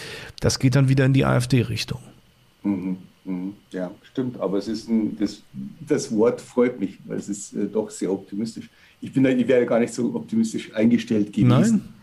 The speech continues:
Speaker 2: Sagen wir es
Speaker 1: Okay.
Speaker 2: mal so. Aber es ist, äh, äh, gut, wenn du das sagst. <laughs>
Speaker 1: Ja, ja, einfach, ich hab keine allgemeine, allgemeingültige Wahrheit in mir oder Weisheit, aber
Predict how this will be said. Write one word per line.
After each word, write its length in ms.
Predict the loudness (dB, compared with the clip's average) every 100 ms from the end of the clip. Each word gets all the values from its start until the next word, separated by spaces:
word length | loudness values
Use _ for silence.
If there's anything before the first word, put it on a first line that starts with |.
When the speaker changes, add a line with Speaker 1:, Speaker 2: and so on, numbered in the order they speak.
| _ _ -8
Speaker 2:
Sagen 220 | 0 2
wir 40 |
es 60 | 4
Speaker 1:
Okay. 100 | 6
Speaker 2:
mal 120 | 4
so. 260 | 4 2 4
Aber 180 | 6 6
es 100 | 4
ist, 220 | 0 2
äh, 280 | 2 4 2 2
äh, 260 | 2 2 0
gut, 340 | 0 0 0 _ _ _
wenn 160 | 2 4
du 100 | 6
das 160 | 6 4
sagst. 340 | 0 -2 -8
<laughs> 60 | _ _ -12 0 2 4
Speaker 1:
Ja, 220 | 4 4 4
ja, 180 | 6 6
einfach, 260 | 6 4 2 -4
ich 160 | 0
hab 220 | 2 2
keine 220 | 4 4 6
allgemeine, 800 | 6 6 6 4 4 4 4 4
allgemeingültige 760 | 4 6 6 4 4 4 4
Wahrheit 400 | 4 4 4 4
in 120 | 4
mir 160 | 4 6
oder 200 | 6 4
Weisheit, 460 | 4 2 2 2 4
aber 160 | 2